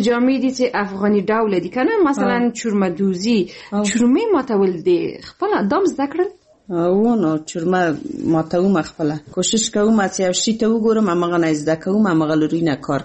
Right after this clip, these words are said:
Speaker 2: کوم نو.
Speaker 1: هغه کسان چې دلته راځي، له تاسو باندې کالي ګنډي، اکثره یې دغه افغاني خوښوي که دا نور ډیزاینونه خوښوي؟
Speaker 2: خو هر مدل کتلاک له روی یې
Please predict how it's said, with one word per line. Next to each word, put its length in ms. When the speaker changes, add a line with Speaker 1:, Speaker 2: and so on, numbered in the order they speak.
Speaker 2:
کوم 280
نو. 160
Speaker 1:
هغه 160
کسان 340
چې 80
دلته 220
راځي، 320
له 60
تاسو 200
باندې 340
کالي 260
ګنډي، 280
اکثره 500
یې 340
دغه 160
افغاني 400
خوښوي 520
که 60
دا 100
نور 200
ډیزاینونه 400
خوښوي؟ 340
Speaker 2:
خو 120
هر 160
مدل 540
کتلاک 520
له 120
روی 160
یې 140